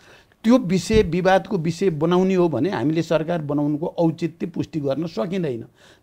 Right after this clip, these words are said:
त्यसलाई कम्तीमा पनि दुई तिन वर्ष हामी यसलाई चर्चै नगरौँ। हामी जे सहमति अहिले हुन्छ त्यही अनुसार जाउँ भनिएको थियो, तर मैले विश्वासको मत लिने दिन एमाले नेतृत्वबाट जसरी संसद विघटन गर्नु सही थियो भनेर त्यसलाई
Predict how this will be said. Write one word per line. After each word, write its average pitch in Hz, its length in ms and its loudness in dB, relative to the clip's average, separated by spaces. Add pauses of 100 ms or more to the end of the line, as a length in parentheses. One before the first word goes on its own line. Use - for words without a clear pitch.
त्यसलाई 226 320 0
कम्तीमा 214 480 -2
पनि 180 260 -4
दुई 170 200 -2
तिन 196 240 -2
वर्ष 170 220 -2
हामी 151 240 0
यसलाई 156 180 -2
चर्चै 185 500 2
नगरौँ। 123 440 -2 (420)
हामी 170 320 2
जे 151 240 0
सहमति 156 480 0
अहिले 143 280 0
हुन्छ 131 220 -4
त्यही 170 260 -2
अनुसार 156 340 -2
जाउँ 147 260 -6
भनिएको 143 460 -4
थियो, 156 300 -10 (540)
तर 196 140 6
मैले 190 280 6
विश्वासको 165 600 0
मत 160 340 -2
लिने 160 420 2
दिन 131 380 0 (480)
एमाले 202 420 2
नेतृत्वबाट 170 760 -2
जसरी 170 400 -4
संसद 160 400 -2
विघटन 147 480 -2
गर्नु 143 280 -2
सही 170 400 2
थियो 196 240 -2
भनेर 160 180 -2
त्यसलाई 156 300 -4